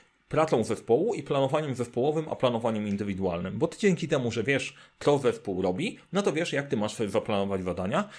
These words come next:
i możesz je dostarczyć. Będzie fajniej, nie? Będzie lepiej. Co będzie jeszcze lepsze? Jeszcze lepsze będziemy, jak będziemy mieć nasz status projektów. Skąd ten platu-, status projektów się weźmie? Status, status projektów weźmie się z tego,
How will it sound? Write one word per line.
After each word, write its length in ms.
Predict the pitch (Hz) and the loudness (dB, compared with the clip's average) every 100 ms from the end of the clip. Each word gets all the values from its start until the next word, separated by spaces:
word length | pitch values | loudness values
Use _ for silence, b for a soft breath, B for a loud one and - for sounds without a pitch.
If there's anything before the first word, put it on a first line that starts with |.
| B | B
i 80 | 220 | 2
możesz 340 | 185 127 175 123 | 4 4 2 2
je 260 | 127 156 - 139 | 0 0 -6 0
dostarczyć. 600 | 156 147 95 - - - 127 | 2 4 0 0 -14 -14 -2
Będzie 240 | 165 190 | 0 0
fajniej, 420 | - 110 95 85 | 2 2 2 0
nie? 220 | 113 190 - - | 0 -2 -4 -14
Będzie 340 | 113 143 143 | 0 2 4
lepiej. 360 | 98 87 82 - B B B B B B _ _ _ _ - - | 4 2 -8 -12 B B B B B B _ _ _ _ -20 4
Co 160 | 151 | 6
będzie 320 | 180 180 139 127 | 6 2 4 2
jeszcze 260 | - 107 | 4 2
lepsze? 320 | 92 - 90 - - | 2 0 -8 -8 -2
Jeszcze 280 | 165 - 160 | -2 2 0
lepsze 240 | - 107 | 2 0
będziemy, 440 | 92 90 92 156 175 _ _ _ _ _ _ - - | 0 0 0 -2 -4 _ _ _ _ _ _ -14 -2
jak 160 | 107 | 0
będziemy 280 | 110 107 147 | 2 2 2
mieć 220 | 151 107 | 2 0
nasz 120 | 107 - | -2 -4
status 400 | - 98 95 - | 0 -2 -2 -4
projektów. 600 | 101 90 - - - - - | 0 0 0 -8 -12 -16 -16
Skąd 300 | - 160 170 | 0 0 0
ten 120 | 117 | 0
platu-, 360 | 123 107 - | 2 2 0
status 400 | - - 113 113 | -6 0 0 0
projektów 420 | - 101 95 90 - | -2 -2 -2 -8 -8
się 100 | 92 | -8
weźmie? 340 | 87 95 95 - B B | -8 -10 -12 -14 B B
Status, 420 | - 143 247 214 - _ - - 190 | -2 0 0 -8 -12 _ -20 -16 -14
status 360 | - 156 - - | -2 0 0 -4
projektów 540 | 135 113 95 135 139 | 2 2 2 -2 2
weźmie 320 | 123 120 98 | 2 2 0
się 120 | 90 95 | -2 -4
z 80 | |
tego, 400 | 95 87 80 156 | -4 -4 -2 -4